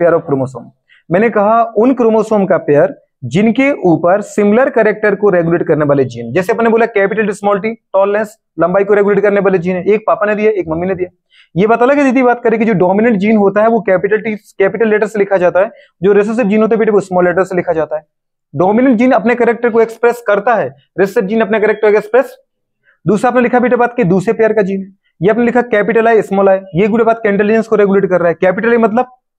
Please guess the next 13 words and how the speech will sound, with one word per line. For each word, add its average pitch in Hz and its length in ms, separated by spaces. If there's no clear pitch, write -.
कैरेक्टर 180 300
को 214 80
रेगुलेट 220 320
करेगा, 208 320
स्मॉल 214 220
आई 214 60
मतलब 214 200
जो 214 80
कैरेक्टर 202 280
को 202 80
रेगुलेट 208 280
नहीं 160 160
करेगा, 196 280